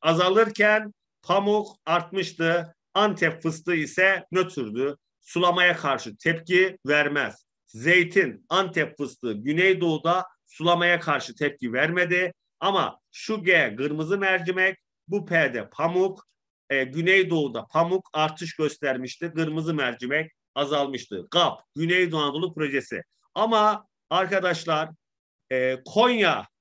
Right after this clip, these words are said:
Instagram adresimi soranlar var. <laughs> Arkadaşlar, Konya Ovası projesinde,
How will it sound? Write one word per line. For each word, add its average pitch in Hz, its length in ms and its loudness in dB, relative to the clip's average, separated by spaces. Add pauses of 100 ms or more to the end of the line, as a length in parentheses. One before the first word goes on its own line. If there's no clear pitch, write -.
(420)
Instagram 170 520 -4
adresimi 165 420 -4
soranlar 156 440 -4
var. 120 220 -4 (960)
<laughs> - 840 -20
Arkadaşlar, 180 600 0 (760)
Konya 214 480 0
Ovası 170 640 0 (320)
projesinde, 151 840 -2